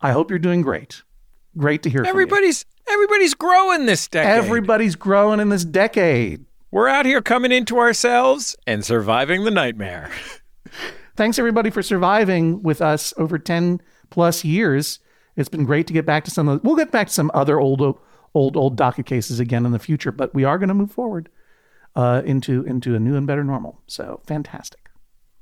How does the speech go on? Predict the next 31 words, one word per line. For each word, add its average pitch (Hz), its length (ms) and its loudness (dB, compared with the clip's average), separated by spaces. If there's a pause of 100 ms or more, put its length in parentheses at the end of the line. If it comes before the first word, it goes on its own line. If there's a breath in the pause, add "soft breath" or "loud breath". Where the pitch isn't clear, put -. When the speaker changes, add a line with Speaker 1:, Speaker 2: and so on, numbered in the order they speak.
(460)
Speaker 2:
Our 135 140 0
docket 165 420 0
is 151 140 0
clear. 160 460 2
That's 151 260 0
it 151 140 2
for 147 120 0
another 131 300 2
episode 120 400 2
of 104 100 0
Judge 107 320 -2
John 107 260 -2
Hodgman. 104 480 -2
Our 110 200 -2
producer 165 680 0
is 139 300 -4
Jennifer 151 540 -2
Marmer. 131 500 0 (340 loud breath)
We're 143 180 2
on 175 220 2
Twitter 180 380 0
at 147 220 -4
Jesse 139 360 -2
Thorne 214 420 -2
and 131 140 -2
at 104 200 -2
Hodgman. 175 580 -4
We're 127 220 -2
on 113 160 -4
Instagram 127 720 -4 (140)
at 151 300 -6